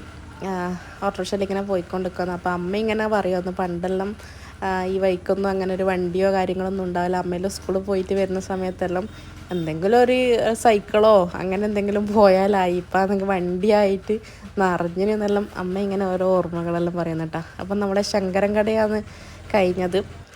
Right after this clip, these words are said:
കലത്തപ്പത്തിന് ഫേമസ് ആയിട്ടുള്ള ശങ്കരൻ കട. അങ്ങനെ ഓട്ടോറിക്ഷ എത്തി, ഇറങ്ങി. അപ്പം മാമൻ്റെ പീടിയാണിത്.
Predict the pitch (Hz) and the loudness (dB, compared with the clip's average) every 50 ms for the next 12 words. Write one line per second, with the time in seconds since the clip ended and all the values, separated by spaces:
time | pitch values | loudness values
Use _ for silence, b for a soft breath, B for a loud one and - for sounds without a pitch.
0 | - - - 196 196 180 - - 196 196 - 202 - - 190 196 196 - 220 190 | -8 -2 0 2 2 2 2 -2 -2 0 -2 -4 -2 -2 -2 -2 0 0 0 0
1 | 180 185 185 185 - 190 180 175 - 175 190 - 202 185 175 170 175 180 170 170 | 0 -2 -4 -4 -2 -2 -2 -2 -2 -2 -2 -2 -2 -4 -4 -4 -4 -4 -4 -2
2 | 170 190 - - - - - 196 190 175 180 180 170 185 185 185 190 - B B | -4 -4 -4 -6 -12 -16 -12 -8 -8 -6 -4 -4 -2 -2 -4 -4 -8 -10 B B
3 | B B B B B B B - 190 185 180 - - 190 190 190 - - 208 202 | B B B B B B B -4 -2 -2 -2 -2 0 0 0 0 2 2 2 2
4 | 202 202 - - - - - - - - - 196 190 - - - 208 240 - - | 2 0 -4 -8 -16 -20 -20 -20 -12 -4 -4 -4 -4 -4 -4 -4 -4 -4 -4 -12
5 | - - - 196 185 180 180 180 180 196 226 - - - 170 185 180 190 190 190 | -16 -10 -6 -4 -2 -2 -2 -2 -4 -4 -4 -6 -10 -12 -12 -12 -10 -8 -8 -6
6 | 190 185 180 180 180 180 190 202 202 214 196 185 180 185 190 190 190 190 175 170 | -6 -6 -6 -6 -6 -4 -6 -4 -4 -4 -4 -2 -2 0 0 0 0 -2 -4 -4
7 | 196 | -4